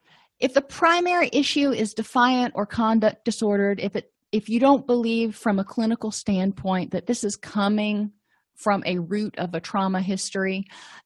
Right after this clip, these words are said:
then addressing a trauma is probably not gonna do it. Now, do these children who are oppositional, defiant, conduct disordered have traumas in their history? Sure, probably they do.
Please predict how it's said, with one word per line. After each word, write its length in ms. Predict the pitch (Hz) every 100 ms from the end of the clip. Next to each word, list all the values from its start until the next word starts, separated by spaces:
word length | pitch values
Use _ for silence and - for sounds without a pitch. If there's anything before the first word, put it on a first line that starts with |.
| -
then 240 | 254 233 -
addressing 520 | 220 214 214 277 302 277
a 60 |
trauma 400 | 262 294 320 262
is 100 | 269
probably 520 | - 247 220 220 233
not 240 | 226 220 -
gonna 200 | 233 220
do 320 | 208 294 247
it. 160 | - - _ _ - -
Now, 440 | 220 208 202 190 - _ _ _ - -
do 140 | 233 233
these 240 | 247 240
children 540 | - 247 240 240 240
who 360 | 233 233 220 208 -
are 420 | 196 202 202 196 _ - - _ _ -
oppositional, 680 | 220 226 214 226 - 226 214
defiant, 520 | 196 - 208 214 208
conduct 480 | - 220 214 208 -
disordered 540 | 220 - 214 214 214 - -
have 320 | - 214 214 -
traumas 500 | - 196 220 226 233
in 100 | 220
their 120 | 202
history? 520 | 208 226 - 269 320 - _ _ _ _
Sure, 580 | - - 440 494 - - _ _ _ -
probably 500 | 143 165 247 294 311
they 140 | 320
do. 360 | 294 359 185